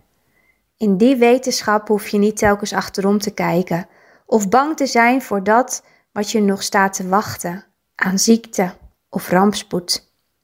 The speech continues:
Je mag vooruitblikken en weten dat er een prachtige toekomst op je ligt te wachten.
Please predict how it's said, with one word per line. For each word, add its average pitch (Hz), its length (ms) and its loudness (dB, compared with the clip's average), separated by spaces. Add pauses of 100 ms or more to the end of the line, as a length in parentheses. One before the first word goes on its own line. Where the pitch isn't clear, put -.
(240)
Je 214 120 4
mag 233 260 4
vooruitblikken 196 1000 -2 (480)
en 196 220 -4
weten 240 420 4
dat 190 220 -2
er 196 60 -4
een 185 200 -6
prachtige 240 720 -4
toekomst 226 560 0
op 196 160 -2
je 220 100 4
ligt 208 260 4
te 202 140 -2
wachten. 180 480 -4